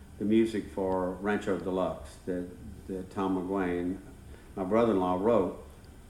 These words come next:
And, uh, it's still kind of a classic movie out there. It was a very funny movie. And I got into being a cowboy. I had cowboy boots, I had a cowboy hat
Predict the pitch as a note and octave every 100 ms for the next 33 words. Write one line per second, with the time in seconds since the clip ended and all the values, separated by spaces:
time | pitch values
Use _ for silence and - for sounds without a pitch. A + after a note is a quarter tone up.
0 | - G2 F#2 F#2 F2+ F#2 F#2+ F#2 G2 G2+
1 | - C#3+ B2+ G#2+ G#2+ F2+ F2 G2+ G2 G2+
2 | - F2+ F#2+ G2 F#2 F2+ E2+ E2+ F2 F2
3 | E2+ E2+ - - F#2 E2+ - G#2+ F#2+ -
4 | F#2+ F2+ F2+ F2+ F2 E2+ - - - -
5 | G#2 G2 A2 A#2+ A2+ A2 G#2+ F#2+ G2 F#2+
6 | - F#2+ F2+ E2+ F2+ F2+ - F#2 E2+ E2
7 | F#2 A2+ G#2+ - E2+ E2 F2+ F2 F2 F2
8 | A2 G#2+ G#2 G#2 -